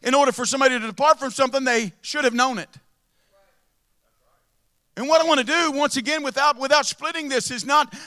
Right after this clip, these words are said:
not even the point of backsliding, not even being the point of reprobate mind to this point. But what I want to say is there's some that will depart from the faith. So what I must do then is look, did they know him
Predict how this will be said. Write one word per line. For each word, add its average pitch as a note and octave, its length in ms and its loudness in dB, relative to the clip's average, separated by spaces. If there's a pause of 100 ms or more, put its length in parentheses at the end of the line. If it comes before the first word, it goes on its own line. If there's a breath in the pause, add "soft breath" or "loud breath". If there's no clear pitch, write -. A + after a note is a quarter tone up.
not D4+ 180 -2
even C#4+ 200 -2
the C4 60 -4
point C4+ 240 0
of F#3+ 120 -6
backsliding, B3 640 2
not C#4+ 180 -2
even C#4 200 -8
being C4 160 -6
the B3 80 -6
point C4 200 -6
of A#3+ 80 -10
reprobate B3+ 400 -2
mind C#4+ 280 -4
to B3+ 60 -8
this A#3+ 160 -6
point. C4 280 -4 (280 loud breath)
But C#4 120 0
what D4+ 40 -2
I - 20 -2
want D4+ 120 0
to B3 60 -4
say D4+ 260 -2
is A#3 100 -4
there's C4 180 -2
some D#4 300 -4
that C4 120 -2
will C4 100 -8
depart A#3 340 -4
from B3+ 120 -6
the B3+ 80 -6
faith. D4 260 -2 (200 loud breath)
So D#4 160 -6
what C#4+ 120 6
I B3 80 6
must D#4+ 380 2
do C#4 160 -4
then G3+ 300 -4 (200 loud breath)
is B3+ 220 0
look, C#4+ 200 2
did A3+ 120 -2
they A#3 100 2
know A#3 260 4
him D#4 240 0